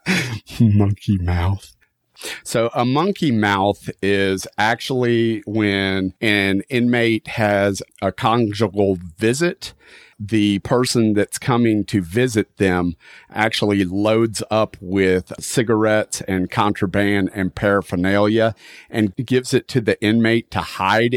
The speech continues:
in their mouth before they go back to their cell.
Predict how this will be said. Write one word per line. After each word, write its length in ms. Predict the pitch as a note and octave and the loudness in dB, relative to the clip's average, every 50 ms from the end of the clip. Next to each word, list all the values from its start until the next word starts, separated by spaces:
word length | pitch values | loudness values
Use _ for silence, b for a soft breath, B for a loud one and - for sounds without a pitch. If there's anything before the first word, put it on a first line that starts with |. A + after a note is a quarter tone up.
| - - | -2 -2
in 200 | A2 G#2+ G#2+ G#2 | -2 0 0 0
their 180 | G#2 G2 G2+ | 0 0 0
mouth 500 | G2+ G2 G#2 G#2+ A2 - - G#2 - - | 0 0 2 2 2 2 0 -2 -4 -4
before 320 | - F#2+ F2+ - G#2 G2 F#2+ | -2 -2 -2 0 0 0 2
they 140 | F#2 F#2 E2 | 2 0 0
go 100 | F#2+ F2 | 0 0
back 300 | D2+ F#2+ G2 - - - | 0 0 -2 -2 -4 -8
to 100 | - F#2 | -6 -2
their 160 | F2+ F2 F2 | -2 -2 -2
cell. 400 | - - G2+ G2 F2+ B1 A1 | -2 0 0 0 0 0 -4